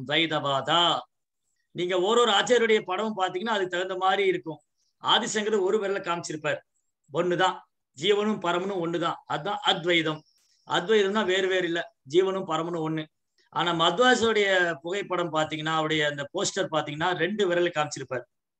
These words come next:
இந்த ரெண்டு விரலோட அர்த்தம் வேறு வேறு, ஜீவனும் வேறு, பரமன் வேறு. ஜீவாத்மா பரமாத்மா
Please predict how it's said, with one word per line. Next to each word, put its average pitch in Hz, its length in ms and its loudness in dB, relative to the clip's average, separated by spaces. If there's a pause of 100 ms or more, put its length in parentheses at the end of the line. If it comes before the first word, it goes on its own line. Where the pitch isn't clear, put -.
(360)
இந்த 160 160 -2
ரெண்டு 226 320 2
விரலோட 208 300 0
அர்த்தம் 226 560 -2
வேறு 180 320 4
வேறு, 160 560 0
ஜீவனும் 180 380 -2
வேறு, 165 340 0
பரமன் 156 380 -4
வேறு. 143 340 0 (560)
ஜீவாத்மா 208 680 2
பரமாத்மா 196 540 0